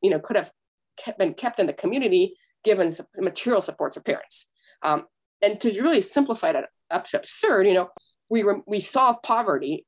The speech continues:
and its resultant, um, difficulties for children by removing poor children from their homes and paying different parents to pay,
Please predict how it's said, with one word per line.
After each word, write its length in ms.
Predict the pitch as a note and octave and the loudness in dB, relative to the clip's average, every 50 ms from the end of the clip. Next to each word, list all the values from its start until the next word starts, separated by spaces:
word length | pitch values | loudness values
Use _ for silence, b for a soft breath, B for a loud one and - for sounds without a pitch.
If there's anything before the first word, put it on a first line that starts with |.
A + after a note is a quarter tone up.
| - | -4
and 200 | F3 E3+ E3 D#3+ | -2 0 0 0
its 520 | D#3+ D3 D3 - - - - - - - _ _ _ _ | -2 -2 -6 -8 -12 -12 -12 -12 -12 -14 _ _ _ _
resultant, 800 | - F#3 F3 D#3 D#3 G#3 G#3+ G#3+ G#3+ G#3+ - E3+ D3+ C#3 C3 - - - _ _ _ _ _ _ _ _ _ - | -2 -2 -2 -2 0 2 2 2 2 0 0 -2 -2 -2 -2 -6 -12 -14 _ _ _ _ _ _ _ _ _ -4
um, 280 | - D#3+ D3 C#3+ C#3 - _ _ _ _ _ _ _ _ _ _ _ _ _ - - - G3+ | 0 2 2 2 0 -2 _ _ _ _ _ _ _ _ _ _ _ _ _ -20 -16 -10 0
difficulties 420 | F#3 A3+ A3+ C#4 - E3+ D#3+ D3+ | 0 0 2 2 -2 -2 -2 -2
for 100 | - - | -8 -8
children 380 | E4+ - F4 B4 A#4 C4+ A#3+ A#3 - _ - | -8 -2 -2 0 2 2 0 -2 -6 _ -2
by 80 | F#3 | -2
removing 400 | F3 F#3 G#3 B3 C4+ B3+ A3+ G3 | 0 2 0 0 0 0 0 0
poor 120 | - A3+ G#3+ | 0 -2 -2
children 160 | G#3+ G3+ - | 0 -2 -2
from 100 | - D#3+ | -2 -4
their 80 | D3+ D3+ | -4 -2
homes 260 | F3 D#3 F3+ G#3+ - - | 0 0 0 -2 -4 -6
and 160 | F3 D3+ D#3+ - | -8 -8 -8 -4
paying 220 | - G3+ F#3 F3 | -2 0 2 2
different 220 | D3+ - - C#3 | 0 -2 -8 -6
parents 220 | - B2+ B2 - - | -4 -4 -4 -4 -6
to 80 | - | -18
pay, 160 | _ - - | _ -14 -14